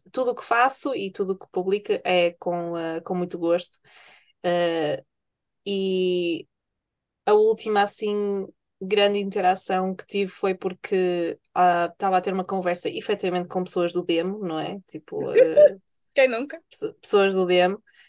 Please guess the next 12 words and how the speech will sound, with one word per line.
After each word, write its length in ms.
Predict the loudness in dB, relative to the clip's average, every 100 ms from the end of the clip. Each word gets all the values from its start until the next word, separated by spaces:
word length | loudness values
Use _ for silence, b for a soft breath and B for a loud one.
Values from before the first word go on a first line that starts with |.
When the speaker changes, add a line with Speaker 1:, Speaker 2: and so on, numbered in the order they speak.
| b 0
Speaker 1:
e 180 | 0
que 400 | 0 -4 0 0
me 160 | -2 -4
perguntaram, 500 | -6 -2 -2 2 2
"Então 160 | 4 2
o 40 |
que 100 | 2
é 40 | 0
que 120 | 0
andas 220 | 0 2
a 80 | 2
ver?" 240 | 2 0